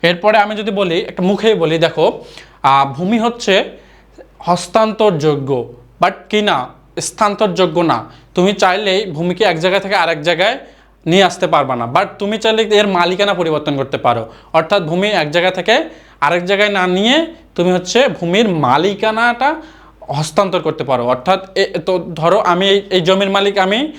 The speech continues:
এখন আমি এই মালিকটা, মালিকানাটা কাকে দিচ্ছি? আরেকজনকে। তাহলে এটা হচ্ছে হস্তান্তরযোগ্য, not স্থানান্তরযোগ্য, ঠিক আছে? তাহলে এই যে ভূ-, আহ, উৎপাদনের উপকরণ,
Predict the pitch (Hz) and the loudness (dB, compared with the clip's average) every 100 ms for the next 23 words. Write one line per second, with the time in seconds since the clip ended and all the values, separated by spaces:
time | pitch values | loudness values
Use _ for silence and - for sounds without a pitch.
0 | - - 151 165 160 208 214 180 175 151 | -16 -4 0 0 0 -2 0 0 0 0
1 | 160 - 196 180 156 160 170 175 185 220 | -2 -2 -2 2 2 2 0 0 0 0
2 | 175 202 196 - 170 151 147 135 127 127 | 0 0 -2 -2 0 2 0 -4 -8 -8
3 | 117 147 262 392 - - 165 170 185 147 | -2 0 0 -2 -14 -8 -4 -2 0 0
4 | 139 - 160 160 147 135 123 123 120 139 | -2 0 0 2 0 0 0 0 2 2
5 | 226 - - _ - - 185 180 180 147 | 2 -4 -20 _ -14 -2 0 0 -2 -4
6 | 147 123 123 123 185 208 202 240 254 - | -2 -2 -2 -2 2 2 2 -2 -2 -10
7 | - - - 285 - 190 214 208 196 240 | -20 -20 0 2 2 2 0 0 2 2
8 | 240 - 170 151 - 165 151 170 175 - | 2 0 -8 -10 -2 2 4 2 -2 0
9 | 220 208 214 190 - 180 175 139 | 0 2 2 0 0 0 2 0